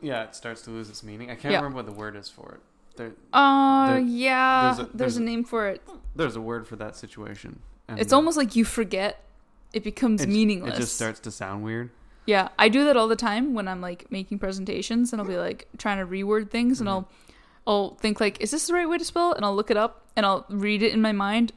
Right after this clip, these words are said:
Speaker 2: and
Speaker 1: And
Speaker 2: I'll
Speaker 1: you'll
Speaker 2: read it
Speaker 1: see
Speaker 2: again,
Speaker 1: it,
Speaker 2: and
Speaker 1: and
Speaker 2: I'll
Speaker 1: you
Speaker 2: read
Speaker 1: see
Speaker 2: it
Speaker 1: and you're like,
Speaker 2: again.
Speaker 1: "This does not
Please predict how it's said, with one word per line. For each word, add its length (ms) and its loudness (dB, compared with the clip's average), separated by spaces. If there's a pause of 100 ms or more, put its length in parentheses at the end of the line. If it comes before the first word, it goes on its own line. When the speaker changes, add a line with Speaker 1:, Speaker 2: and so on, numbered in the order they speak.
Speaker 2:
and 100 -6
Speaker 1:
And 20 0
Speaker 2:
I'll 60 0
Speaker 1:
you'll 80 0
Speaker 2:
read 140 4
it 40 2
Speaker 1:
see 40 4
Speaker 2:
again, 220 2
Speaker 1:
it, 40 2
Speaker 2:
and 80 2
Speaker 1:
and 20 -
Speaker 2:
I'll 80 4
Speaker 1:
you 60 0
Speaker 2:
read 100 4
Speaker 1:
see 60 6
Speaker 2:
it 100 4
Speaker 1:
and 0 -
you're 100 2
like, 140 2
Speaker 2:
again. 140 4
Speaker 1:
"This 140 -4
does 200 -14
not 300 -2